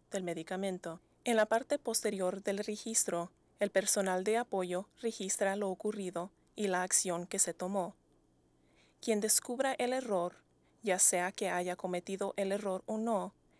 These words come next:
es responsable de reportarlo y registrarlo. Además, una forma especial de incidente, o S I R,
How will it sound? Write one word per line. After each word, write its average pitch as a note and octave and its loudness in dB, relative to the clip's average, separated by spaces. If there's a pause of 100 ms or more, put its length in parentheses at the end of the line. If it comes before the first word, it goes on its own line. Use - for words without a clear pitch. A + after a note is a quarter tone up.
(140)
es A3 -2
responsable F#3+ 0 (200)
de G#3+ -2
reportarlo G3 -4 (240)
y G#3 -6
registrarlo. F#3 -2 (640)
Además, A3 -2
una A#3+ -2
forma A#3 0
especial G3 -2
de F#3+ -4
incidente, G3+ -4 (320)
o G#3+ -4
S F#3+ -2
I F#3 -12
R, G#3+ -4